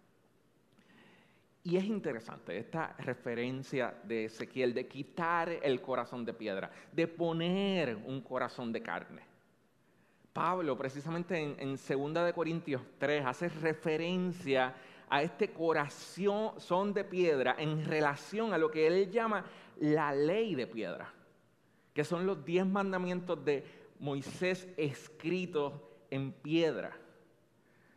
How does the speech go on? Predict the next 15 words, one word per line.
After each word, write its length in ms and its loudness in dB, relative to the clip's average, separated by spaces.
Y 80 4
es 80 4
que 180 0
para 480 -2
el 180 4
pueblo 560 2
judío 460 2
en 140 2
el 240 -2
tiempo 640 0
del 760 2
Antiguo 600 -2
Testamento, 840 -2
en 220 2
el 400 2